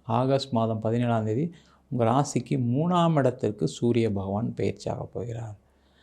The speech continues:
அது அடுத்த மாதம் செப்டம்பர் மாதம் பதினோராம் தேதி வரைக்கும் அதே ராசியிலிருந்து இந்த ஜாதகருக்கு பலனை கொடுக்க போறார்.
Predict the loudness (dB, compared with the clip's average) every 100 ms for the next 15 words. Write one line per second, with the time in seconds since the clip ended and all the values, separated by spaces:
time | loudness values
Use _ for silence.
0 | -20 -20 2 6 6 4 4 6 6 4
1 | 2 4 4 4 0 -8 -4 -2 2 4
2 | 4 4 2 2 2 2 4 4 4 2
3 | 2 2 0 0 0 2 4 4 2 2
4 | 0 0 -2 -4 -6 -8 -12 -20 -6 0
5 | 2 2 -2 -4 -4 -4 -4 -6 -8 -8
6 | -8 -10 -14